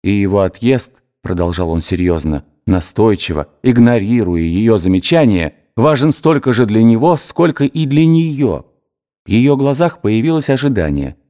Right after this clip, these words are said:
надежда — и лёгкое недоверие. Продолжая её гладить, очень осторожно поведал он ей свой план, слегка искажая его для неё.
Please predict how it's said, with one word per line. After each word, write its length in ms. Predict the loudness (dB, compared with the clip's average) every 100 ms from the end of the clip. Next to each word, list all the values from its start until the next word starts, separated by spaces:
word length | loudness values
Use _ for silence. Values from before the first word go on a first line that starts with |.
| _ -2
надежда — 720 | 0 0 0 0 -2 -8 -12 _ _ -2
и 100 | 2
лёгкое 420 | 2 0 -2 0
недоверие. 680 | 2 0 0 -2 -6 -10 -16 _ _ _ _ -2
Продолжая 600 | 0 2 0 0 0 0
её 340 | 0 0 0
гладить, 500 | 0 0 0 -4 -10 _ _ -2
очень 360 | 0 2 0
осторожно 720 | 0 -4 -2 -2 0 0 2 0
поведал 560 | 0 0 0 0 0
он 140 | 2 0
ей 480 | 0 -2 -4 -8 -6
свой 320 | -2 0 -2
план, 460 | -2 -2 -2 -4 -10 _ -12
слегка 480 | -4 -4 -2 -2 -2
искажая 600 | -4 -6 -4 -2 0 0
его 580 | -2 -2 -2 -2 -4 -8
для 240 | -2 2
неё. 460 | 2 0 -2 -10